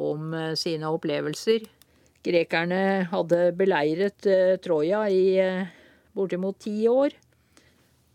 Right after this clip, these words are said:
og uten å klare å ta byen. Og så var det da en, eh, lur idé å lage en hest og gjemme noen av krigerne inni den,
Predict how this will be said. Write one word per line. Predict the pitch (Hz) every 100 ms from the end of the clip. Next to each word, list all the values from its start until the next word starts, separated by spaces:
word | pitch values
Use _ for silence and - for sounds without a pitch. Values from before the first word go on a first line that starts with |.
| -
og | 208 208 180
uten | 196 - 185
å | 185
klare | 196 165
å | 170
ta | - 160 160
byen. | 165 147 156 165 - _ _ _ _
Og | 180 190
så | 180 180 180
var | 170 156
det | 180
da | 170 160 170 185 _ _ _ _ _ _ _ -
en, | 190 185
eh, | 196 196
lur | 196 180 175
idé | 190 208 180 190
å | 208 196
lage | 196 160 165
en | 180 190
hest | 196 202 - - 180 -
og | 185 180 175 185
gjemme | 190 160 175
noen | 180 175 160
av | 180
krigerne | 202 185 160 160 196
inni | 208 175 180 190
den, | 220 294